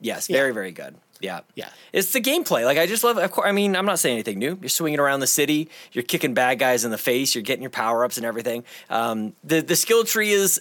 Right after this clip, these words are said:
Speaker 1: okay. You know,
Speaker 2: Mm-hmm.
Speaker 1: like, and I, I feel like I'm coming at this, uh, fairly objectively, at least. Like, I'm kinda, like, breaking it down a little bit. And some of the parts aren't,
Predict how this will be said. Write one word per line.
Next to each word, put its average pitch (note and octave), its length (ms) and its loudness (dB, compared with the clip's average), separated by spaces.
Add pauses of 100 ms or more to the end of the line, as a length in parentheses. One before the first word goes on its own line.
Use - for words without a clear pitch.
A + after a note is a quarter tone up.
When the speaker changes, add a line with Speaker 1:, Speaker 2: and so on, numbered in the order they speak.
(140)
Speaker 1:
okay. E3 460 2 (480)
You D#3+ 140 2
know, E3+ 120 6
Speaker 2:
Mm-hmm. E3+ 80 4
Speaker 1:
like, E3+ 140 2
and F3+ 200 0
I, G3+ 160 0
I G3+ 120 2
feel A#3 200 2
like A#3 120 2
I'm G3 100 0
coming D#3 280 -2
at D3+ 160 -2
this, C#3+ 360 0 (600)
uh, A#2 380 2 (460)
fairly D3+ 380 4
objectively, G3 760 0
at F#3 100 -2
least. G3+ 260 -2
Like, E3+ 120 0
I'm D3+ 100 0
kinda, E3 200 0
like, C#3+ 180 2
breaking C#3 320 0
it A2+ 60 -4
down A#2 300 0
a A#2+ 40 -2
little B2 200 2
bit. A#2 240 2
And C3+ 200 -2
some G#3+ 160 2
of B3 40 2
the A#3+ 80 0
parts F3+ 300 0
aren't, E3+ 160 0